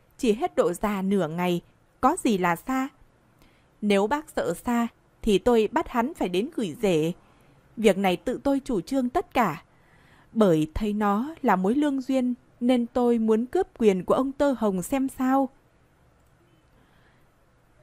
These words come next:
Bà Đồ không còn lẽ gì từ chối, liền chuyển câu chuyện sang cho ông Đồ. "Nếu thế thì xin tùy ý thầy cháu. Thầy cháu bằng lòng, tôi cũng xin vâng lời bác."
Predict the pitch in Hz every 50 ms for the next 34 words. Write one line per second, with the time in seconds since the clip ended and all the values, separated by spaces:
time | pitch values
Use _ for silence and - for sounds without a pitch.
0 | - - 208 220 208 190 175 185 185 180 175 170 - - 254 240 233 226 202 180
1 | 175 180 208 294 302 - 240 202 - - 185 180 170 - 208 190 185 185 226 294
2 | 311 - _ - - 226 226 214 202 202 - - 254 196 180 - 277 262 - -
3 | 254 190 165 180 - 262 247 233 - 262 - 233 226 226 202 185 175 165 165 165
4 | _ _ _ _ _ _ _ _ _ _ _ _ _ _ _ _ _ _ _ _
5 | _ _ _ _ - - _ _ _ _ _ _ _ _ _ _ _ - 240 220
6 | 220 214 - 240 240 269 294 - 277 208 190 - - 269 254 254 247 - 233 202
7 | 180 - 214 214 269 - - 277 233 190 175 - - 220 214 214 226 294 349 -
8 | _ _ _ _ _ _ _ _ - - - 233 226 - 226 254 302 - 262 233
9 | 214 202 196 202 202 196 196 190 - _ _ _ - 277 254 - 247 262 311 -
10 | - 285 269 262 - 277 262 247 240 220 220 196 175 170 185 247 269 311 330